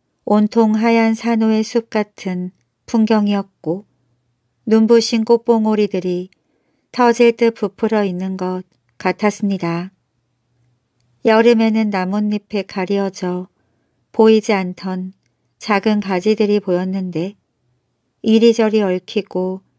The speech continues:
설킨 모양은 흰빛으로 빛나게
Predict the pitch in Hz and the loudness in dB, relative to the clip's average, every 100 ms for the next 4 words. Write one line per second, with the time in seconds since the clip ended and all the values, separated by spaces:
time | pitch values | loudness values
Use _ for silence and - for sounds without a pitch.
0 | _ - 240 226 226 220 190 175 185 165 | _ -4 0 0 2 0 0 -2 -2 -4
1 | 180 208 _ _ _ _ _ _ - 247 | -6 -10 _ _ _ _ _ _ 2 4
2 | 240 233 - 233 220 220 190 185 196 190 | 6 4 0 0 -2 -4 -8 -6 -6 -6
3 | 190 185 185 | -6 -6 -8